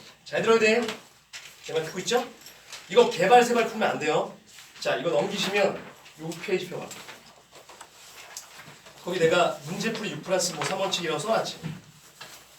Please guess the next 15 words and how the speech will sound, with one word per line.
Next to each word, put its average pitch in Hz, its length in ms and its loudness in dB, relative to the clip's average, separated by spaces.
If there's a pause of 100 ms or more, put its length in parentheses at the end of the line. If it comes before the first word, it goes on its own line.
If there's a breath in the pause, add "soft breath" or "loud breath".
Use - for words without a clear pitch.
(460)
오른쪽에 233 420 2
있는 220 160 4
문제가 170 520 4
수능 220 240 -4
킬러 262 220 2
문제라는 208 400 2
거거든. - 380 -8 (1400)
그 180 280 2
글씨는 175 300 -2
내가 147 160 0
쓴 170 180 -4
거야. 143 280 0 (1900)
이런 190 220 0
식으로 165 220 -2
풀어라고. 143 420 -6